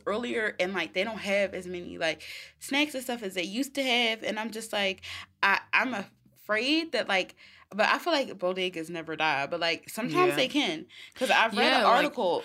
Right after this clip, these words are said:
Speaker 1: like,
Speaker 2: there are a
Speaker 1: uh,
Speaker 2: lot of things
Speaker 1: too.
Speaker 2: that have died that have been around for years, like fucking phones, like, house phones
Speaker 1: Yeah.
Speaker 2: have been a staple, and then all of a sudden they're going, like, television, a-, obsolete, obsolete, sorry.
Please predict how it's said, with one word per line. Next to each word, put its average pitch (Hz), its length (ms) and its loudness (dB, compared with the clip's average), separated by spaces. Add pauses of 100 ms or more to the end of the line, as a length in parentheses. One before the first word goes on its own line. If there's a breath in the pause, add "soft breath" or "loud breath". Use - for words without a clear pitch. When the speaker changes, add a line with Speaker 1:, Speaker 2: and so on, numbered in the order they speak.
Speaker 1:
like, 196 140 4
Speaker 2:
there 349 80 8
are 403 40 8
a 302 40 4
Speaker 1:
uh, - 20 4
Speaker 2:
lot 277 220 8
of 294 80 -2
things 262 260 2
Speaker 1:
too. 170 60 -2
Speaker 2:
that 214 260 2
have 208 260 0
died 185 440 4
that 175 220 0 (200)
have 190 180 0
been 214 160 0
around 196 260 2
for 220 120 -2
years, 202 400 0
like 170 160 -8
fucking 180 380 -6 (240)
phones, 170 520 2
like, 156 200 4 (400)
house 196 260 2
phones 262 380 2
Speaker 1:
Yeah. 220 420 4
Speaker 2:
have 190 260 2
been 196 260 2
a 170 80 -2
staple, 196 500 0
and 175 140 -2
then 175 100 -2
all 175 100 6
of 180 60 -4
a 180 40 -10
sudden 165 400 -2
they're 156 120 -2
going, 160 280 -4
like, 139 200 0
television, 226 640 0 (260)
a-, - 80 0 (120)
obsolete, 180 600 -4
obsolete, 165 640 0
sorry. 151 340 0